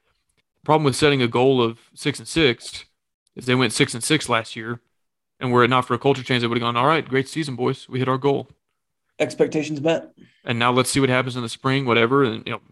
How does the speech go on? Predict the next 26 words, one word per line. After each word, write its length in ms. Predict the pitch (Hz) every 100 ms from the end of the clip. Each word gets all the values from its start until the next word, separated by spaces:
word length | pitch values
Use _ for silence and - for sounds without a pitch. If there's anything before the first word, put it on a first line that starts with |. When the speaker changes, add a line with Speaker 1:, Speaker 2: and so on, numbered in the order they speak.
| _ 113
Speaker 1:
maybe 200 | 117 120
we'll 120 | 120
just 120 | -
trot 140 | 127
out 100 | 120 120
there 60 |
with 100 | 120
the 40 | 120
same 220 | 131 120
goal 220 | 117 120
again 340 | 120 120 120 120 -
next 260 | 135 - 123
year. 180 | -
And, 140 | 104 - _ _ _
and 120 | 123
it 0 |
just 180 | 117 110
kind 160 | 127 117
of 60 |
becomes, 600 | 113 123 117 113 - - - -
that 140 | 113
mediocrity 600 | 127 123 110 113 113 110
becomes 360 | 113 117 117 117
embedded 480 | 113 117 120 117 113
in 160 | 110
the 240 | 107 107